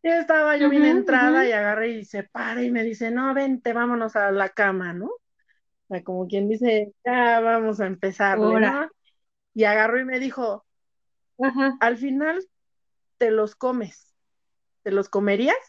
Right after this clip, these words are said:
Speaker 1: así me dijo.
Speaker 2: ¡Ah!
Speaker 1: Y agarré y le dije, "Va".
Speaker 2: Ajá.
Speaker 1: "Va, va, va, no hay pedo". Total que, pues, ya me dio. Ese güey me dio con todo, me estrenó, eh,
Speaker 2: Ok.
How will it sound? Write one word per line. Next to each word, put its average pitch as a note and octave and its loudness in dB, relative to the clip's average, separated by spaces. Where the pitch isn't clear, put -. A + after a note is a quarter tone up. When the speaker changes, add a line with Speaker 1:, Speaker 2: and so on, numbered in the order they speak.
Speaker 1:
así F#3+ -16
me G#3+ -4
dijo. E4 -8
Speaker 2:
¡Ah! A#4 0
Speaker 1:
Y D#4 -2
agarré D#4+ 2
y - -4
le F4 -2
dije, E4 -6
"Va". F#4+ -2
Speaker 2:
Ajá. B3 0
Speaker 1:
"Va, A#3+ 2
va, D#4 0
va, D#4 -6
no D4+ -6
hay D#4 -8
pedo". C#4+ -8
Total B3 0
que, G#3 -2
pues, F#3 -20
ya G3+ 0
me G#3+ 0
dio. A#3 -2
Ese A3 0
güey G#3 -6
me G3+ -10
dio F#3+ -10
con F#3+ -18
todo, G3 -10
me A#3 -6
estrenó, F#3+ -10
eh, A#3 -4
Speaker 2:
Ok. - -8